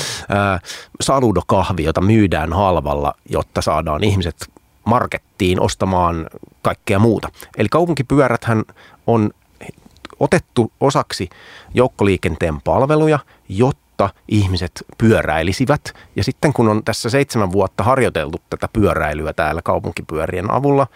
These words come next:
niin kas kummaa, kun me ollaan nyt puhuttu hir-, hirveän paljon tässä <laughs> siitä, että polkupyöräkauppa on käynyt kuumempana kuin koskaan, niin uskokaa tai älkää, niin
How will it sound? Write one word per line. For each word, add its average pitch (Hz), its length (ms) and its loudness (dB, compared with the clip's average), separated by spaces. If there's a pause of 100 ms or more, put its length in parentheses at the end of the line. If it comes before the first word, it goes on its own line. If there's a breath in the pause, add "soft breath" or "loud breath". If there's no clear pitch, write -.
(180 soft breath)
niin 104 240 2 (260 soft breath)
kas - 140 -4
kummaa, 104 560 2 (760 soft breath)
kun 117 120 0
me 113 60 4
ollaan 110 160 2
nyt - 340 -8 (100)
puhuttu 143 340 2
hir-, 110 300 2
hirveän 95 260 0
paljon 123 280 0
tässä 82 280 -6
<laughs> - 80 -8
siitä, 165 220 2
että 175 260 0
polkupyöräkauppa 117 840 0
on 104 80 0
käynyt 113 300 4
kuumempana 110 540 2
kuin 117 180 -2
koskaan, 92 340 0 (420 loud breath)
niin - 140 0 (1400)
uskokaa 95 680 -4
tai 143 200 0
älkää, 131 340 0
niin 107 180 0